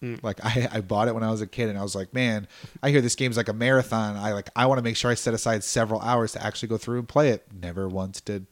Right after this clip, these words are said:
Speaker 1: But, uh, I mean, it's really cool. Uh, they have their own fighting game series, the Dissidia Final Fantasy
Speaker 2: Yeah.
Speaker 1: games, so I'm sure it's just kind of a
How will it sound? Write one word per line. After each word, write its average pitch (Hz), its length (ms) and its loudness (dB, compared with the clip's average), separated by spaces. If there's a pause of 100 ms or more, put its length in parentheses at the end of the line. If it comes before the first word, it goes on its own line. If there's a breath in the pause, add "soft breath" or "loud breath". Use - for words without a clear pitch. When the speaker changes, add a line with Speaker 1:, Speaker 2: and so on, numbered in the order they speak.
(960 loud breath)
Speaker 1:
But, 131 180 4
uh, 135 240 4
I 160 140 6
mean, 165 120 2
it's 160 160 0
really 170 160 2
cool. 143 260 0
Uh, 143 80 2
they 139 140 6
have 151 460 2
their 139 180 4
own 131 380 0 (160)
fighting 131 240 0
game 131 200 -2
series, 131 380 -4 (320)
the 120 300 -2
Dissidia 127 480 2
Final 131 240 -2
Fantasy 131 320 -4
Speaker 2:
Yeah. 139 220 2
Speaker 1:
games, 135 260 -8
so 110 420 -6
I'm 127 140 -10
sure 117 240 -2
it's - 100 -8
just - 220 -12
kind 110 140 -8
of 107 80 -8
a 104 100 -6